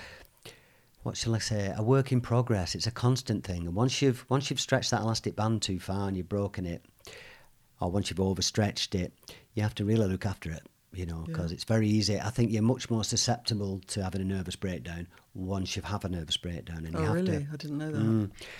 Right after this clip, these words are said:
Speaker 1: I think you, you can put yourself back together, but you have to,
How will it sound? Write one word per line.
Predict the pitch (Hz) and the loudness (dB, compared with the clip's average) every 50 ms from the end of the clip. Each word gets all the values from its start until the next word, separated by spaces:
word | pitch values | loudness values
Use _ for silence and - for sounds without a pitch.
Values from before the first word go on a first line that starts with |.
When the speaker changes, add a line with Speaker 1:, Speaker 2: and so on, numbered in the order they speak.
| - - - | -16 -8 -6
Speaker 1:
I | - | -4
think | - - 127 - - | 4 4 4 6 6
you, | 117 110 104 98 - - - - - - - - _ _ _ _ | 6 6 6 4 0 -6 -18 -18 -18 -20 -20 -20 _ _ _ _
you | - 120 | -2 0
can | 120 123 | 0 2
put | 113 175 175 - | 4 4 4 4
yourself | 135 - - 139 123 123 | 4 6 6 6 6 6
back | 139 127 113 - | 4 0 2 2
together, | - 113 - 135 135 113 98 98 98 | -2 2 4 4 4 4 2 0 0
but | 92 107 107 101 - - _ _ _ _ _ _ _ _ _ - - - _ _ - | 2 2 2 2 2 -2 _ _ _ _ _ _ _ _ _ -20 -20 -20 _ _ -2
you | 117 117 110 | 0 2 2
have | 110 113 123 127 - - - | 4 4 2 2 0 0 2
to, | 123 117 113 110 107 107 107 | 4 6 6 6 6 4 4